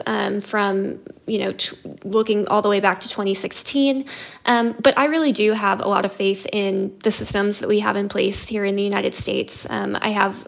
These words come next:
a lot of belief in kind of the American people, um, and, you know, the type of society that we're striving to build. So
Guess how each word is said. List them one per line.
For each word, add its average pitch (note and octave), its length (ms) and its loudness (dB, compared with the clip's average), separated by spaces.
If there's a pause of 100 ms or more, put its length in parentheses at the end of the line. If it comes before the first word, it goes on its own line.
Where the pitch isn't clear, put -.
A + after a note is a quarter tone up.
a A3+ 80 2
lot G3+ 240 2
of G3 320 -4
belief G3+ 340 0
in F#3+ 280 -2
kind G3 180 -6
of F#3+ 140 -8
the G3+ 100 -2
American G3 380 -2
people, C#4+ 500 4 (300)
um, G3+ 280 4
and, G3 280 0
you G#3 100 0
know, G3 80 2
the G3 220 2
type G#3+ 300 -4
of G3+ 80 -4
society F#3+ 500 2
that G3 160 -2
we're G#3 100 0
striving G3 420 -2
to G#3+ 100 -6
build. G#3 340 0
So G3 380 2